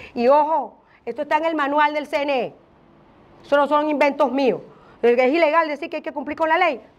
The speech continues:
No. Vamos a cumplir con la ley y vamos a redoblar la verificación ciudadana. Así que votamos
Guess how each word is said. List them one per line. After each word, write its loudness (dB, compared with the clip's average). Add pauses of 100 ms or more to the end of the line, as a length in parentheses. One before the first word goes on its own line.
No. -2 (340)
Vamos 0
a -4
cumplir -12
con -8
la -4
ley -6
y -4
vamos 0
a 2
redoblar 0 (320)
la 2
verificación -2
ciudadana. 0
Así -2
que 0 (220)
votamos 0